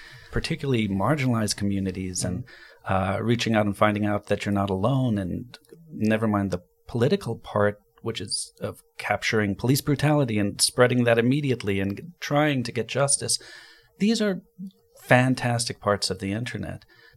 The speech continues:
And it was interesting, you know, like, when I set up my website, one of the questions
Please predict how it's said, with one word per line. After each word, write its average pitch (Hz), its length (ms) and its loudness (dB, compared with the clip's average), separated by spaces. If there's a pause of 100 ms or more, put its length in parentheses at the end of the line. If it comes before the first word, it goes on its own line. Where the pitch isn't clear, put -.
And 139 100 6
it 143 40 6
was 139 120 4
interesting, 156 440 4
you 123 80 8
know, 117 140 6
like, 107 260 0
when 113 800 2 (640)
I 110 80 8
set 110 220 4
up 104 120 2
my 107 200 4
website, 104 580 2
one 107 140 2
of 101 80 -2
the 98 60 -6
questions 107 720 0